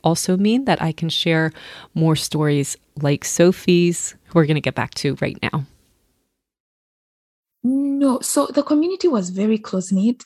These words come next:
Speaker 2: in that
Speaker 1: Mm.
Speaker 2: even the people who were buying, they knew your parents,
Speaker 1: Mm-hmm.
Speaker 2: they knew. So it was, it's kind of like living in, um,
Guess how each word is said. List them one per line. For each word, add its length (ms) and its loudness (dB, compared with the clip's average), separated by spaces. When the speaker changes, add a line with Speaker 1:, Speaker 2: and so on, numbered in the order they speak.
Speaker 2:
in 160 2
that 140 2
Speaker 1:
Mm. 180 -4
Speaker 2:
even 260 4
the 80 0
people 380 0
who 120 -2
were 100 0
buying, 540 -2
they 140 2
knew 140 4
your 140 0
parents, 680 2
Speaker 1:
Mm-hmm. 300 -2
Speaker 2:
they 200 4
knew. 380 2
So 160 0
it 160 2
was, 320 0
it's 260 0
kind 260 -2
of 120 0
like 460 -2
living 460 2
in, 320 2
um, 420 0